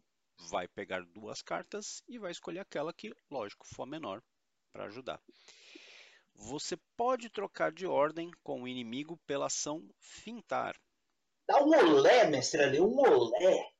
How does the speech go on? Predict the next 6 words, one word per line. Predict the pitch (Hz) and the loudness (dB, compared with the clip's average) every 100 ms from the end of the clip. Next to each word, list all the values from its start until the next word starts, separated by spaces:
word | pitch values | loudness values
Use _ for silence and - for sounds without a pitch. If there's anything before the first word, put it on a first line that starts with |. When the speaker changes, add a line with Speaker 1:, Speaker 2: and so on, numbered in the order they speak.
| _ _ _ - | _ _ _ -6
Speaker 1:
É. | 180 | -2
Speaker 2:
Olha | 190 - | 0 -2
que | 117 | -4
beleza. | 113 98 113 127 - - | -8 -4 -2 -2 -4 -10
Speaker 1:
Alguns | - 131 180 220 | -6 -6 -6 -10
talentos | - 180 151 196 170 - | 0 0 0 -6 -12 -16